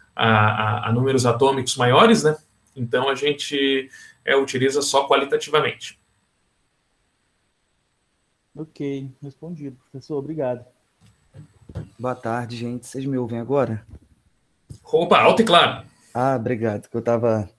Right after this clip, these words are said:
Speaker 3: tentando falar da outra vez e não consegui, mas aí agora o microfone voltou.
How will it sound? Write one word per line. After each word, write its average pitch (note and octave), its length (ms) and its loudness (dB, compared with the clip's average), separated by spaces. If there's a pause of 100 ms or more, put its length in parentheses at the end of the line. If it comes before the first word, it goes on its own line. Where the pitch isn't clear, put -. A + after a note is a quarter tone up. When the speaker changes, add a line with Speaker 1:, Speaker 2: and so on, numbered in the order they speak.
Speaker 3:
tentando A#2 320 2
falar A#2 200 4
da A#2 80 2
outra A2+ 180 -2
vez A#2 200 0
e B2+ 40 -2
não A#2+ 120 -2
consegui, A2+ 500 -2
mas A2+ 200 0
aí A#2 80 4
agora A2+ 220 4 (160)
o A#2+ 60 -4
microfone A#2+ 420 -2
voltou. A#2+ 420 -2